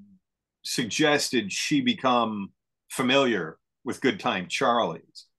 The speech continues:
uh, because it was really the center of activity in the combat zone. It was almost like it was, uh, uh, you know, what do you call it? The nexus or the nucleus, <laughs> and everything else kinda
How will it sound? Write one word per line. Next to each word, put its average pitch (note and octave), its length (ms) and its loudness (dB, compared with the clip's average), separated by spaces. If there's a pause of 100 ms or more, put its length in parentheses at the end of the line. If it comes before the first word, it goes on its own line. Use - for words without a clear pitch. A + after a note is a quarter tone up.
(380)
uh, F#2 340 2
because C3 340 2
it D3+ 100 6
was C3+ 480 4
really C3+ 360 4
the A2 100 -2
center C3 500 0
of G#2 100 -4
activity G#2 680 -4 (520)
in G#2+ 100 -4
the G2+ 60 -4
combat G2+ 580 0
zone. F2+ 360 -8 (360)
It - 60 0
was A#2 120 4
almost E3 240 4
like B2+ 160 4
it D#3 120 2
was, B2 280 2 (100)
uh, A2 300 2 (580)
uh, A2+ 160 4 (460)
you A2+ 100 -2
know, G#2 80 0
what G#2+ 100 4
do G#2+ 60 2
you G2 60 -2
call G2+ 280 2
it? - 100 -8
The G2+ 100 -4
nexus D3 720 0
or A2 100 2
the G#2 80 -2
nucleus, C#3+ 720 -2
<laughs> - 40 -8
and A#2+ 200 -8
everything D#3 420 -2
else C3 280 -2
kinda B2 460 -8